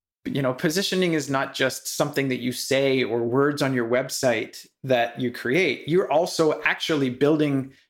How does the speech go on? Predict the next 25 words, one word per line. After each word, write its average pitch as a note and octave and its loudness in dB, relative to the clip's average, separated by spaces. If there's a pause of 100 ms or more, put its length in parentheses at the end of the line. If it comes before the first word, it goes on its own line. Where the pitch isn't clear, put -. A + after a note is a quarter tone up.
domain D#3 4
knowledge B2 2
in C3 0
that B2 -2
specific - -2
thing. B2+ -2
And D3+ 0
you E3 0
are G#3 4
becoming C#3 -2
that B2 0
much B2+ -4
more C3 2
valuable B2 2
to C#3 0
those B2+ 2
specific - -2
clients A#2 -2
because C#3+ -2
you E3 0
understand E3+ 2
in C#3+ 0
an C#3 0
intimate F#3+ 2
way C#3 2